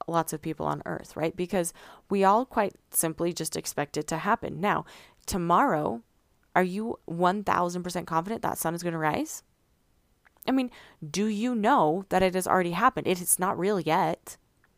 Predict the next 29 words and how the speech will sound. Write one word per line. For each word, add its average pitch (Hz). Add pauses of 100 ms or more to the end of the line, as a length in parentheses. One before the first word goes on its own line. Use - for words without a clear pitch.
(520)
Tomorrow, 202
the 190
sun 254
has 214
not 180
risen 156
yet. - (1500)
But 196
that's 165
the 165
thing. 214 (380)
You 185
don't 220
doubt 185
that 208
it 214
will. 247 (480)
You 220
don't 269
doubt 247
that -
the 214
sun 220
is 202
gonna 208
rise, 226
so 202
you 190
just 214